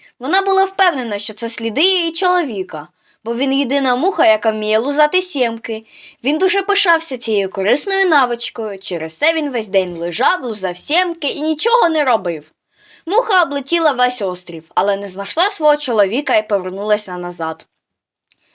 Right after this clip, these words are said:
Наасак забіг у печеру, і там був вождь бібізян. Він крикнув: «Уа-а, уа, і-і-ау!»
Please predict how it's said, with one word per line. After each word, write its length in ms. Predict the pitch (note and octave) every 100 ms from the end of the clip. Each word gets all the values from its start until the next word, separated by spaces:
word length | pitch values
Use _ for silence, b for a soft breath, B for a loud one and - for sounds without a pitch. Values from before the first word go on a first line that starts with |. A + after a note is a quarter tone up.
| b b
Наасак 460 | A3+ F4 E4+ B4+ A4+
забіг 280 | G4+ D#4 F#4 F4+
у 80 |
печеру, 640 | E4 D#4+ - A3 F#3+ E3 D3+ _ b
і 100 | A3
там 340 | A3+ F#4+ G4+ D4
був 200 | D#4 A3+
вождь 320 | B3 C#4+ B3
бібізян. 800 | G#3+ A3 A#3+ G#3 G3 F3+ E3+ E3+ b b b
Він 240 | B3 F#4
крикнув: 520 | F4+ F4+ F4 E4 D#4+ -
«Уа-а, 680 | F4 - E4 F4+ F4 D#4 E4+
уа, 340 | D#4+ D#4+ D#4
і-і-ау!» 680 | - E4 D#4+ D4+ - F4+ F4